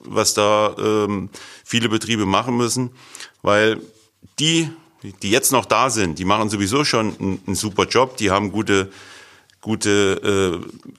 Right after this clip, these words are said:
äh, Erträge, die haben gute Leistungen von ihren Tieren, äh, aber an den, an den Preisen, die wir bekommen, da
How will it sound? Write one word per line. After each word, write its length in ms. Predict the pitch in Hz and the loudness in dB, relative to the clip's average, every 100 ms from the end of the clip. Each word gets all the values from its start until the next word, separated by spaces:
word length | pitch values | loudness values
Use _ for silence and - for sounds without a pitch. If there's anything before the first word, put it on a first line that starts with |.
| - | -4
äh, 40 | |
Erträge, 600 | 101 95 98 131 135 127 | -4 0 2 2 4 2
die 140 | 104 101 | 2 0
haben 580 | 104 98 98 95 - - | 0 0 -4 -6 -12 -8
gute 220 | 117 95 | -4 0
Leistungen 560 | 95 110 127 123 117 - | 2 2 2 0 -2 -2
von 200 | - 104 | -2 0
ihren 200 | 98 92 | 0 -2
Tieren, 400 | 127 135 135 131 - - - _ | 0 2 0 -4 -14 -20 -20 _
äh, 60 | - | -4
aber 440 | 104 - 110 107 | -2 0 2 4
an 120 | 87 107 | 4 2
den, 300 | 104 101 87 - - | 2 0 -4 -8 -10
an 180 | - 98 | -8 -4
den 160 | 95 85 | -4 -2
Preisen, 480 | 80 80 127 139 | -2 0 2 2
die 140 | 110 110 | 0 0
wir 100 | 107 | 0
bekommen, 580 | 98 110 107 107 101 - - 80 | 0 0 2 0 -4 -10 -18 0
da 340 | 87 104 101 | 2 4 2